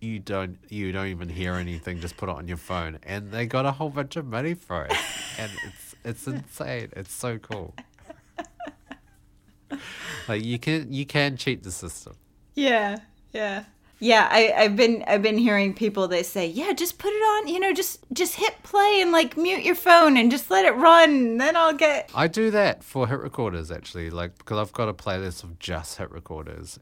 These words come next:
Speaker 1: and I'll just, I'll just have it playing on repeat
Speaker 2: Wow.
Speaker 1: forever.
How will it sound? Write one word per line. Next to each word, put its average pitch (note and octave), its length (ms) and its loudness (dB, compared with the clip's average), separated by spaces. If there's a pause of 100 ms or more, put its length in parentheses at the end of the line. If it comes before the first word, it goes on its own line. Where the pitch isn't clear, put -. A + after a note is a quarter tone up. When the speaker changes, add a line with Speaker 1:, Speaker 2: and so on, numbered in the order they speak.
Speaker 1:
and E2+ 280 -12
I'll F2 180 -8
just, - 380 -14 (200)
I'll E2+ 100 -14
just E2 260 -18
have E2+ 220 -12
it E2+ 140 -12 (100)
playing D#2 440 -12 (200)
on E2+ 140 -12
repeat D#2 440 -14 (560)
Speaker 2:
Wow. G3 360 -6
Speaker 1:
forever. B2 420 -16